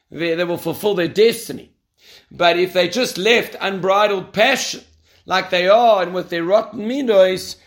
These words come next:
then things are gonna be very bad for them, and gonna be bad for everyone else. So Ephraim was a man who was a Canaanite, and he owned a property.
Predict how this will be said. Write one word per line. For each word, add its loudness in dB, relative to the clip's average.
then -4
things -6
are -4
gonna -4
be -6
very -2
bad 2
for -6
them, -10
and -6
gonna -2
be -2
bad 0
for 0
everyone 0
else. -4
So 2
Ephraim 0
was -4
a -2
man 0
who -4
was -4
a -6
Canaanite, -6
and -6
he -4
owned 2
a -8
property. -2